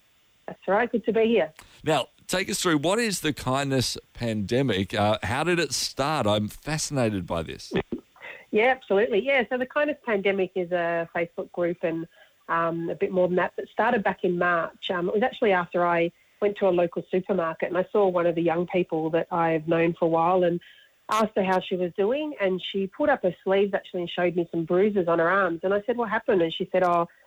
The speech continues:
Speaker 1: that was me putting the toilet paper out this morning because of what, you know, people grabbing at it." And I thought to myself,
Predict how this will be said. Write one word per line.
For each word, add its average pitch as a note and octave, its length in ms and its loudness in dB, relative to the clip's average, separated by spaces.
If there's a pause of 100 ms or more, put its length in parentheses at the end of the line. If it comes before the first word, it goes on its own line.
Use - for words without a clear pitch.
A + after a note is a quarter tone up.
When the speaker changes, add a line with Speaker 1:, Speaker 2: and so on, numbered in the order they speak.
(160)
Speaker 1:
that F#3+ 120 0
was G3+ 140 0
me G3 100 4
putting F#3 280 0
the F3 80 -2
toilet C4 340 0
paper F3 300 -2
out D#3+ 120 -4
this - 160 -14
morning F#3+ 440 2
because E3+ 260 -4
of F3 200 2
what, F3+ 200 -2 (160)
you F3+ 80 -2
know, E3+ 140 2
people E3+ 400 0
grabbing G#3 340 2
at D#3 140 2
it." D3 100 0
And F#3+ 80 2
I F#3 180 4 (580)
thought C4+ 200 2
to B3 80 -4
myself, A3 300 -4